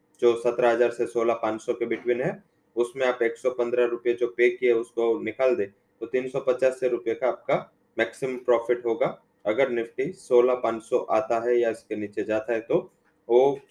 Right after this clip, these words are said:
rupee terms में होता है उन्नीस हजार दो सौ पचास। Means के maximum risk is five seven five zero, maximum reward is one nine two five zero।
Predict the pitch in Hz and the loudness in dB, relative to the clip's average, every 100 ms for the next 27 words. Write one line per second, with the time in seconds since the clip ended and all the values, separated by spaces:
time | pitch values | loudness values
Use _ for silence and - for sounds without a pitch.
0 | 107 117 120 147 131 127 - 120 117 135 | -8 -4 0 2 2 0 -2 -2 2 2
1 | - - _ _ 120 131 143 131 120 120 | 0 -4 _ _ 0 2 0 0 2 2
2 | 110 104 104 - 117 117 90 - - _ | 2 -2 0 -2 0 0 0 -2 -20 _
3 | _ - 117 117 123 113 113 139 135 123 | _ -6 -6 0 0 0 -2 -4 -4 -2
4 | 135 - 160 190 - 123 120 120 123 120 | -2 0 0 0 -2 2 2 4 0 2
5 | 120 120 123 139 196 - _ _ 107 110 | 2 2 4 2 2 -4 _ _ -2 -2
6 | - 135 123 123 123 147 196 101 107 117 | -2 -4 4 6 6 4 -4 -4 -2 0
7 | 120 139 - 127 123 123 113 110 123 107 | 0 -2 -2 0 0 4 2 4 2 2